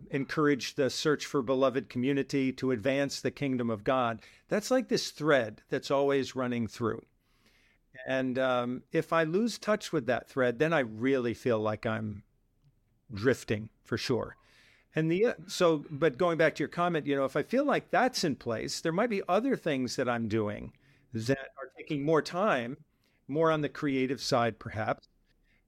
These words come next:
And yet, um, everything feels like it's working harmoniously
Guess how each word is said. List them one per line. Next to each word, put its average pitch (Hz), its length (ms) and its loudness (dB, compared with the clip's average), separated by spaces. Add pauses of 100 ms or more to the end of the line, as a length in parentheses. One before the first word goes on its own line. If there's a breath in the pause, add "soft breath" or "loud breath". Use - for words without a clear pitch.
And 147 180 0
yet, 156 380 0
um, 131 580 2 (580)
everything 185 440 2
feels 175 320 2
like 151 140 0
it's 147 180 -2
working 147 260 2
harmoniously 120 1000 -2